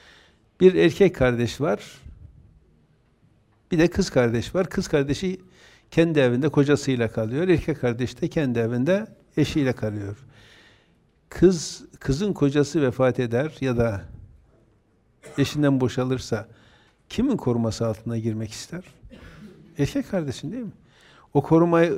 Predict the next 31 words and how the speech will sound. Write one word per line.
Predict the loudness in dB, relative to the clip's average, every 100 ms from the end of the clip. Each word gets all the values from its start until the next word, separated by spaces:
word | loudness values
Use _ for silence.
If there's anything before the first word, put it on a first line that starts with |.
| -2
altına | -2 0 2
girebilmesi | 4 4 2 0 0 -2 -2
için | -4 -2 -4
de | -6 _ _ _ _ _ _ _ -2
iki | 2 4
tarafın | 6 4 4 -2
da | -2 -4 -10 _ _ _
bunu | 0 2 2 -2 -6
haklı | -6 -4 -2
görmesi | 2 2 2 -2 -4
lazım. | -4 -2 -2
Birisi | -2 -4 -2
diyecek | -2 0 -4
ki, | -4
"Bak, | -6 -12 -12 -4
babamın | 0 0 2
mirasının | 2 2 0 -4
yarısını | -2 -2 -4 -8 -6
bu | -4
aldı." | -4 -4 -8 -12 _ _ -20 -20 -20 -6 0
Öbürü | 6 6
de | 8
diyecek | 6 4
ki, | 0 0
"Babamın | 2 2
mirasından | 2 4 2 2 -2 0
benden | 2 2 0
iki | -2 0
kat | 0 2
fazla | 0 2 2
aldı." | 2 0 -4